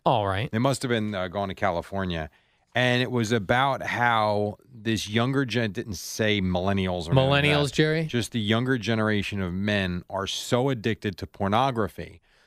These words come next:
Speaker 2: that when they get with a woman, we might have even done this on the podcast. Man, I don't
Speaker 1: Probably.
Speaker 2: know, that they're having trouble in relations.
Speaker 1: Right.
Speaker 2: Because while they love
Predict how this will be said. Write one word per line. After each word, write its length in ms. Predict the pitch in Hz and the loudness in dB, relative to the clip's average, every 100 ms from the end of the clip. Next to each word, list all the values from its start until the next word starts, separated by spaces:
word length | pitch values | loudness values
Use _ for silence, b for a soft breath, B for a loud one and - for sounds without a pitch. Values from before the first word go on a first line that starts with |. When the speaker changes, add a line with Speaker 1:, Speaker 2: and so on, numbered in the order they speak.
| b | b
Speaker 2:
that 120 | 110 | -4
when 140 | 113 110 | -2 0
they 140 | 107 | 0
get 260 | 90 117 127 | 2 0 2
with 160 | 139 | 0
a 40 | 143 | 0
woman, 600 | 123 101 87 85 95 92 _ _ _ _ _ - | 2 0 0 -4 -8 -12 _ _ _ _ _ 0
we 160 | 185 | 2
might 160 | 220 190 | 2 2
have 100 | 101 | -2
even 220 | 92 87 | -4 -4
done 160 | 90 98 | -4 -4
this 160 | 85 | -6
on 60 | 85 | -10
the 60 | 78 | -12
podcast. 480 | - 104 - - | -4 -4 -4 -2
Man, 180 | 170 175 | 2 2
I 40 | 113 | 4
don't 120 | 104 | 4
Speaker 1:
Probably. 200 | 113 131 | 4 2
Speaker 2:
know, 80 | 151 - _ _ _ - | -2 -10 _ _ _ -20
that 540 | 104 95 113 107 104 110 | -10 0 2 2 0 0
they're 220 | 110 113 | 2 4
having 420 | 104 135 120 117 | 4 2 2 -2
trouble 600 | - - 135 120 101 95 - _ _ _ _ _ _ _ _ _ | 0 0 2 2 0 -2 -8 _ _ _ _ _ _ _ _ _
in 120 | 107 | 0
relations. 760 | 110 107 117 - 80 - - - - | 2 4 2 0 -4 -10 -18 -16 -2
Speaker 1:
Right. 360 | 110 107 117 - _ | 2 2 0 -6 _
Speaker 2:
Because 640 | 117 104 117 107 98 - | -4 0 0 0 0 -4
while 320 | 104 104 107 101 | -2 2 2 2
they 120 | 104 | 2
love 540 | 110 127 120 95 - | 2 2 0 -6 -14